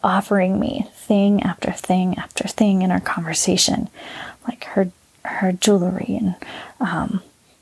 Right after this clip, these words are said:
I think she offered me, like, multiple pieces of her jewelry. I was just struck by, like, this woman who was, who didn't have very much, and she was offering me all she had in her generosity.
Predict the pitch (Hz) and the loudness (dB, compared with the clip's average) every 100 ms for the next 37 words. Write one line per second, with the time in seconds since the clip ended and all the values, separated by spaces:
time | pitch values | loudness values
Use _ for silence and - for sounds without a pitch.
0 | - - 226 226 180 - 196 190 180 180 | -10 -2 0 2 0 0 0 2 2 4
1 | 190 180 180 185 208 185 190 185 - 185 | 4 2 -4 -4 -2 -2 -2 -4 -4 -4
2 | 190 71 - 226 - - - 196 247 - | -2 0 0 -2 -4 -2 2 2 0 -2
3 | - 330 294 262 _ - - - - - | 0 4 2 0 _ -20 -20 -20 -10 -4
4 | 226 226 - 208 208 214 214 214 202 190 | 0 2 2 2 4 4 4 2 2 0
5 | - _ - 220 214 240 233 220 208 202 | -4 _ -8 0 2 4 2 2 2 2
6 | 202 175 175 - - 170 - 185 185 175 | 2 0 2 0 -2 -4 0 2 2 0
7 | 180 180 170 175 175 170 - - - - | -2 -2 -2 -2 -2 -2 -2 -2 -4 -4
8 | - - - - - - - 175 185 185 | -4 -8 -20 -20 -20 -14 -6 0 0 2
9 | 175 175 - 185 - - - - | 0 0 0 0 0 -2 -2 -6